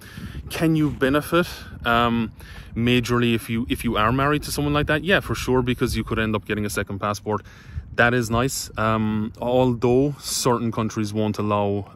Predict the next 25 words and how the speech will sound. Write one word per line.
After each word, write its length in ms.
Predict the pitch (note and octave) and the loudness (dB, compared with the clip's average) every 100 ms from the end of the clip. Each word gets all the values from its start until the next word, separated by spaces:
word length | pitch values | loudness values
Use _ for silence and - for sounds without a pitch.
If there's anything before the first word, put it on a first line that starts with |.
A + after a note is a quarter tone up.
| - | -4
um, 400 | G2+ G#2 G2+ G2 | 0 0 0 -4
dual 260 | G#2+ G#2+ | -4 -4
citizenship 560 | G2+ G#2+ G#2 G#2+ G2+ G2+ | -2 -4 -4 -4 -4 -4
or 220 | A2+ A2 G#2 - - - - | 0 0 0 -6 -16 -20 -6
three. 320 | A#2 A2+ F#2+ F2 | -2 0 -2 -4
Let's 200 | G2+ - | -4 -2
say 100 | G#2+ | -4
if 100 | A2 | -2
you 120 | A2 | 0
already 280 | G#2+ G#2 G#2 | 0 0 -2
have 160 | G2+ | -4
two, 180 | - A2 | -4 -4
you 100 | G#2 | -2
might 160 | G#2 G2 | -2 -4
not 160 | G2+ | -6
be 80 | G#2 | -4
able 100 | G2+ | -6
to 80 | F#2+ | -4
get 140 | F#2+ | -8
the 100 | F2+ | -6
third 240 | F#2+ A#2 A#2 | 0 2 2
one. 200 | A#2+ A2+ - - - - | 0 -2 -6 -16 -16 -14
So 320 | - - A#2+ A2 | -6 -2 0 2
that, 260 | A#2+ B2 - - - - - | 2 2 -2 -14 -18 -14 -4
um, 440 | A2+ A2 A2 | 0 0 0